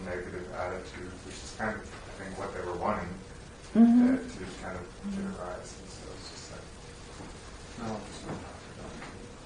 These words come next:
Speaker 2: Yeah.
Speaker 1: It changed everything.
Speaker 2: Mm-hmm. Okay,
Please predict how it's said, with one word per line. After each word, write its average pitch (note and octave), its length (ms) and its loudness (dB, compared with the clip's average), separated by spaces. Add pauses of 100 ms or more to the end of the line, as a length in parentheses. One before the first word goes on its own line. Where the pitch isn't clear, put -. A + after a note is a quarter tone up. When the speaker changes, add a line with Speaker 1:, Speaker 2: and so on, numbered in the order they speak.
(300)
Speaker 2:
Yeah. G#3 160 6
Speaker 1:
It - 560 -8
changed F#2+ 400 -6
everything. - 320 -10 (560)
Speaker 2:
Mm-hmm. A3+ 340 8 (3750)
Okay, G3+ 440 6